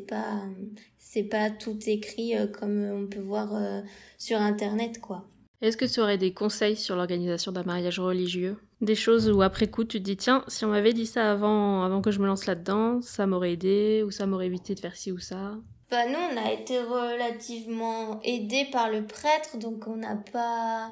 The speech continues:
Speaker 2: Choisissez bien votre prêtre, c'est peut-être ça le conseil, du coup.
Speaker 1: Ouais, c'est ça. Franchement, oui.
Speaker 2: Osez demander un autre prêtre si jamais le premier qu'on vous propose, euh, vous sentez
Speaker 1: Oui,
Speaker 2: que
Speaker 1: il
Speaker 2: c'est
Speaker 1: faut
Speaker 2: pas tout à
Speaker 1: vraiment que
Speaker 2: fait
Speaker 1: ça matche.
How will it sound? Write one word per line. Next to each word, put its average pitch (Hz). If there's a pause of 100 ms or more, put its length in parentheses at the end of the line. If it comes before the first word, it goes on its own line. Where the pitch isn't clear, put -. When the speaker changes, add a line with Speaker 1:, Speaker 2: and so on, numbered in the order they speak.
(140)
Speaker 2:
Choisissez 220
bien 208
votre 214
prêtre, 226
c'est 214
peut-être 202
ça 196
le 196
conseil, 208
du 185
coup. - (240)
Speaker 1:
Ouais, 247
c'est 240
ça. 214
Franchement, 247
oui. 220 (140)
Speaker 2:
Osez 226
demander 214
un 208
autre 220
prêtre 220
si -
jamais 190
le 185
premier 196
qu'on 190
vous 185
propose, 196
euh, 160 (180)
vous 180
sentez 170
Speaker 1:
Oui, 254
Speaker 2:
que 233
Speaker 1:
il 254
Speaker 2:
c'est 190
Speaker 1:
faut -
Speaker 2:
pas 190
tout 220
à -
Speaker 1:
vraiment 240
que 208
Speaker 2:
fait 185
Speaker 1:
ça 214
matche. 214